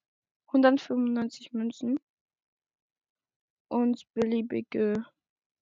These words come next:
Powerpunkte für, ähm, ein Brawler. Dann mach ich mal Spike.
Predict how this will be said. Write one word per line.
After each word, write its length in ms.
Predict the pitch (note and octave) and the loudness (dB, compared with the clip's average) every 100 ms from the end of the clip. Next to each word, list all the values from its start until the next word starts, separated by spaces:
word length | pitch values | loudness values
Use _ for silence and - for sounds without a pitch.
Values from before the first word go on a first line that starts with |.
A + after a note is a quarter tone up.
| _ | _
Powerpunkte 800 | - A3 A3 - G#3+ A3 - A#3 | -2 0 0 -4 -10 -10 -10 -12
für, 260 | - - - - - - - - - _ _ - | -8 -8 -10 -12 -20 -20 -18 -20 -20 _ _ 2
ähm, 420 | A3+ A3+ A3 G#3+ | 4 6 2 0
ein 200 | - G3+ | -2 -2
Brawler. 580 | G#3+ A#3+ C4+ C#4 C#4+ C#4+ C4+ | 2 6 6 8 6 4 2
Dann 200 | A#3 A3+ | 0 0
mach 180 | A3 | -2
ich 140 | A#3 - | -6 -4
mal 160 | G#3 | -2
Spike. 580 | G3+ - A3+ C4 D4 - | -4 0 4 6 4 -2